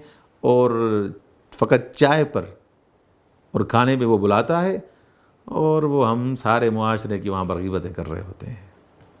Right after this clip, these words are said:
دونوں ایک دوسرے کو متقی بھی سمجھ رہے ہیں، دونوں ایک دوسرے کو پرہیزگار بھی سمجھ رہے ہیں۔ حقیقت میں وہ کیا کر رہے ہیں؟ زنا سے بڑا گناہ کر رہے ہیں۔ الغیبت اشد من الزنا۔ حقیقت میں یہ ہے کہ وہ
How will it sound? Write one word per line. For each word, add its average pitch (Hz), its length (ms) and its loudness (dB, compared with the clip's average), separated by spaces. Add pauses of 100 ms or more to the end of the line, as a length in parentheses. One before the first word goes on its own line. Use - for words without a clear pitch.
(540)
دونوں 120 560 2
ایک 101 160 -4
دوسرے 98 220 -4
کو 90 80 -6
متقی 98 420 -6
بھی 110 100 -4
سمجھ 104 240 -6
رہے 95 200 -6
ہیں، 92 140 -10
دونوں 131 420 2
ایک 113 120 0
دوسرے 107 180 -2
کو 98 80 -2
پرہیزگار 101 520 0
بھی 131 80 -2
سمجھ 110 300 -8
رہے 104 160 -10
ہیں۔ 95 80 -14 (720)
حقیقت 120 380 2
میں 135 80 0
وہ 123 60 0
کیا 131 200 2
کر 156 140 -4
رہے 175 100 -2
ہیں؟ 226 100 -4 (580)
زنا 127 680 2
سے - 140 -2
بڑا 170 240 2
گناہ 202 240 0
کر 131 200 -4
رہے 95 160 -4
ہیں۔ 80 100 -8 (1400)
الغیبت 104 460 0
اشد 165 360 0
من 143 180 -2
الزنا۔ 87 360 -6 (640)
حقیقت 214 360 2
میں 208 100 -2
یہ 220 100 2
ہے 285 60 -2
کہ 262 160 -4
وہ 202 240 2